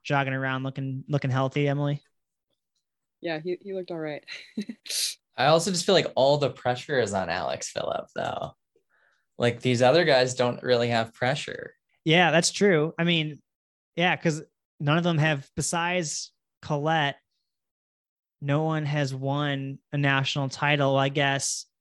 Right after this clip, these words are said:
Speaker 1: Verkerke out of Eau Claire, but Eau Claire has to make it.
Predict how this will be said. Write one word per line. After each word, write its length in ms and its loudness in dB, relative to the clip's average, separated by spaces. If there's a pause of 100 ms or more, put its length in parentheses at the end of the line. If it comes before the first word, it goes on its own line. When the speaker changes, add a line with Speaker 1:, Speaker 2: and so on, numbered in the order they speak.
(300)
Speaker 1:
Verkerke 760 2
out 140 2
of 200 -4
Eau 100 2
Claire, 720 0 (640)
but 140 -2
Eau 80 2
Claire 260 2
has 220 0
to 80 -4
make 380 2
it. 260 -2